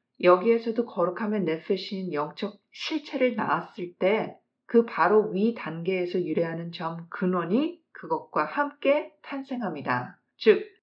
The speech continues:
아시아의 루아크, 빛의 비활성적인 측면의 점 근원이 발생하고 이는 위에서와 유사한 방식으로 네페시 실체의 가장 깊은 측면 내에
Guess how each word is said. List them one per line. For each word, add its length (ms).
아시아의 640
루아크, 580
빛의 640
비활성적인 960
측면의 520
점 320
근원이 460
발생하고 1000
이는 400
위에서와 560
유사한 440
방식으로 840
네페시 500
실체의 520
가장 420
깊은 400
측면 460
내에 380